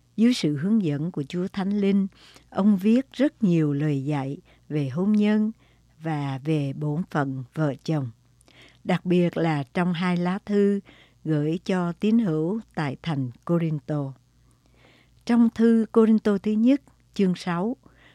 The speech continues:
sứ đồ Phaolô viết: "Hãy tránh sự gian dâm. Mọi tội mà người ta phạm đều ở ngoài thân thể, nhưng kẻ dâm dục thì phạm đến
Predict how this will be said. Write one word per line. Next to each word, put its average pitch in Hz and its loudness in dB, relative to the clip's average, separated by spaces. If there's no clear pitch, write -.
sứ 254 2
đồ 151 0
Phaolô 165 -2
viết: 170 -2
"Hãy 160 -4
tránh 233 4
sự 139 -4
gian 170 0
dâm. 165 0
Mọi 180 2
tội 160 0
mà 185 2
người 175 2
ta 220 0
phạm 156 -2
đều 180 4
ở 175 0
ngoài 160 0
thân 214 0
thể, 156 -4
nhưng 226 8
kẻ 156 -2
dâm 220 4
dục 170 0
thì 151 0
phạm 143 0
đến 202 2